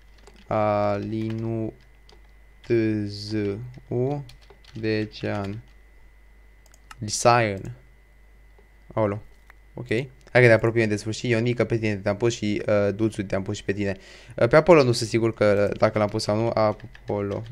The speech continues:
Dar l mai punem aici odată. Bun. Cam asta e, fraților. Ne-a luat ceva timp să-i punem. Uite, aproape. Ne-a luat C V, C V. Gata, am pus pe toată lumea. Am mai pus un perete aproape. Ești de bun de, de Vereșani. Hai că, în mare parte, cred că am terminat.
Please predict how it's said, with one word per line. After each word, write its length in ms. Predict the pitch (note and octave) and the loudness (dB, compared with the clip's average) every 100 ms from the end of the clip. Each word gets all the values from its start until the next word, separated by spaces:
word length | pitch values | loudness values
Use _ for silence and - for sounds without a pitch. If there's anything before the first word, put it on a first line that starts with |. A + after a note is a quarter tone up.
| - | 2
Dar 120 | A2+ | 4
l 20 | |
mai 100 | G#2+ | 2
punem 220 | G#2+ G2+ | -2 -2
aici 160 | G2 G2 | -2 -2
odată. 340 | F#2+ G2 F#2+ - - - | -2 -2 -4 -10 -14 2
Bun. 220 | B2 G#2+ - | 4 4 4
Cam 180 | C#3 D#3 | 8 10
asta 220 | E3 D3+ | 10 8
e, 60 | C3+ | 8
fraților. 380 | C#3 C#3 C#3 | 8 8 6
Ne-a 120 | C3+ B2+ | 4 4
luat 200 | C#3 B2+ | 4 2
ceva 220 | G2+ G2+ | 2 2
timp 180 | - G2+ | 0 -4
să-i 140 | G#2 | -2
punem. 200 | G2+ G#2 | -2 -2
Uite, 220 | G#2 G2 F#2 | -2 -4 -2
aproape. 380 | G#2+ G#2+ G#2+ A#2 | -2 0 -2 0
Ne-a 100 | D3+ | 4
luat 240 | G#2 - | 2 2
C 0 | |
V, 280 | G#2+ G2 G#2+ | -4 -2 -4
C 60 | |
V. 260 | - G#2 A#2 C3 - - | -4 -2 -2 -4 -16 -4
Gata, 240 | A2+ G#2+ A2+ | 0 4 4
am 80 | C3+ | 4
pus 160 | C#3+ | 0
pe 100 | - | 0
toată 240 | A#2+ A#2+ A2 | 2 2 2
lumea. 200 | B2 A#2+ | 4 4
Am 80 | |
mai 120 | A#2+ B2 | 4 4
pus 200 | F3 - | 2 0
un 80 | |
perete 300 | G2+ A2+ G#2+ | 2 4 6
aproape. 320 | G2+ G#2+ G2+ G#2+ | 6 6 4 4
Ești 120 | G#2 | 2
de 60 | |
bun 220 | G2+ A2+ G2+ | 0 0 2
de, 180 | G2+ | 2
de 100 | G2+ | 2
Vereșani. 460 | G2+ G#2 G#2 G#2 G#2 | 0 0 0 0 0
Hai 160 | A#2 B2 | 2 2
că, 100 | A#2 | 4
în 200 | G#2+ G#2+ | 4 4
mare 180 | A2+ A2 | 4 4
parte, 260 | A2+ G#2 | 4 4
cred 120 | A2 G#2 | 0 -2
că 60 | |
am 60 | G#2 | 0
terminat. 360 | G#2 G#2 G2 | 0 0 -2